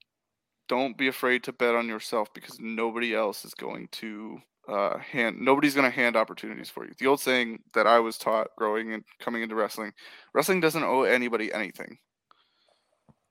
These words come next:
You know, if you want something in wrestling, you have to earn it or work for it. And so I think that's missing from a lot in wrestling. Just don't be afraid to bet on yourself.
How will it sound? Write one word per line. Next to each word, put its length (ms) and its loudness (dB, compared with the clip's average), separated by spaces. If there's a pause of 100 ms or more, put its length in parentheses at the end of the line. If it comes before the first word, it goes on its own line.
(320)
You 80 -6
know, 160 -4
if 180 -8
you 140 -6
want 300 6
something 300 -4
in 80 -4
wrestling, 420 -4
you 80 -16
have 200 -2
to 160 -12
earn 180 -2
it 240 -8
or 160 -6
work 280 0
for 200 -4
it. 160 -8 (640)
And 460 -2
so 260 -6 (1400)
I 60 -2
think 220 -6
that's 180 -2
missing 260 -6
from 160 -8
a 80 0
lot 280 4 (100)
in 120 -6
wrestling. 500 -4 (840)
Just 220 -8 (580)
don't 240 2
be 100 0
afraid 320 0
to 80 -16
bet 160 0
on 120 0
yourself. 360 -8